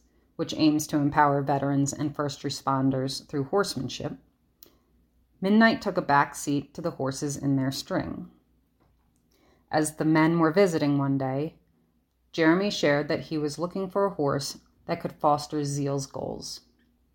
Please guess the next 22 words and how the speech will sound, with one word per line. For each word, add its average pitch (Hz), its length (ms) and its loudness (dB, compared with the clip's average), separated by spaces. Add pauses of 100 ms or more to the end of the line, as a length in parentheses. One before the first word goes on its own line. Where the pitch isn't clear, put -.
(140)
Greenleaf 180 460 2
threw 180 200 2
Midnight's 165 520 4
name 143 220 2
in 139 80 0
the 131 80 -2
ring, - 380 -8 (340)
albeit 151 480 0
ca-, - 300 -20 (200)
cautiously. - 760 -2 (640)
"I 185 100 6
was 185 120 0
definitely 233 360 4
a 208 60 2
little 170 200 4
hesitant, 139 640 -4 (280)
knowing 156 460 4
how 156 220 2
quick - 360 -4
Midnight 143 460 0
can 147 160 -2
be," 135 340 -4